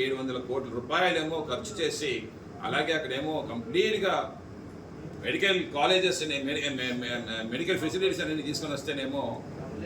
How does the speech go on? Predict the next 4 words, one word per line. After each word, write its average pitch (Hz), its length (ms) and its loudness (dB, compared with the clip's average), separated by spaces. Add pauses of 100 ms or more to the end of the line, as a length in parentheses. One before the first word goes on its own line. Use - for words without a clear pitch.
(240)
అసెంబ్లీలో 151 600 4 (160)
సాక్షిగా 123 520 4 (140)
అబద్ధాలు 131 420 0
ఆడుతూ 120 200 0